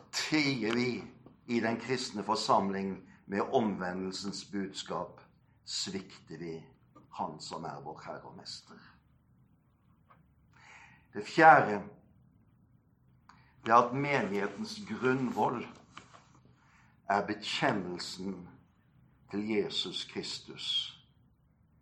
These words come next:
forankret i åpenbaringen av ham. Det er bekjennelsesdimensjonen.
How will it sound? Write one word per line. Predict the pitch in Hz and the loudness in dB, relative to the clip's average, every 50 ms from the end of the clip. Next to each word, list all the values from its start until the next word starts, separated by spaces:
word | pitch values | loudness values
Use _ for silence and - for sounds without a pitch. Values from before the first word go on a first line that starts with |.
| _ _ _ _ _ _ _ _ _ _ | _ _ _ _ _ _ _ _ _ _
forankret | - - 127 127 147 170 151 - - - - - - - 104 98 92 85 - - - - - - _ _ _ - - - _ _ _ _ _ _ _ - | 0 4 8 10 12 12 12 10 8 2 -8 -12 -12 -8 -8 -6 -6 -8 -12 -18 -20 -20 -20 -20 _ _ _ -20 -20 -20 _ _ _ _ _ _ _ -6
i | 107 104 | -2 2
åpenbaringen | 101 98 95 - 101 98 98 98 98 107 98 85 76 73 76 76 78 76 78 76 - - - - | 2 2 0 -2 -4 -4 -4 0 4 4 4 4 4 0 -8 -12 -14 -14 -16 -16 -18 -16 -12 -10
av | 82 80 - - - - | -10 -10 -10 -12 -14 -14
ham. | - - - - - - - - _ _ _ _ - _ _ _ _ _ _ _ - - _ _ _ _ _ _ _ _ _ _ _ _ _ _ _ _ _ _ _ _ - | -16 -16 -18 -20 -20 -20 -20 -20 _ _ _ _ -20 _ _ _ _ _ _ _ -20 -20 _ _ _ _ _ _ _ _ _ _ _ _ _ _ _ _ _ _ _ _ -2
Det | 101 101 | 0 2
er | 98 85 - | 2 2 0
bekjennelsesdimensjonen. | 98 - - - 120 92 80 - - - - - - - - - - - - - - - - - 202 196 190 - - | -4 -6 -4 -2 -2 -2 -4 -8 -12 -16 -16 -16 -16 -16 -18 -18 -18 -18 -18 -18 -16 -14 -14 -14 -14 -16 -18 -20 -20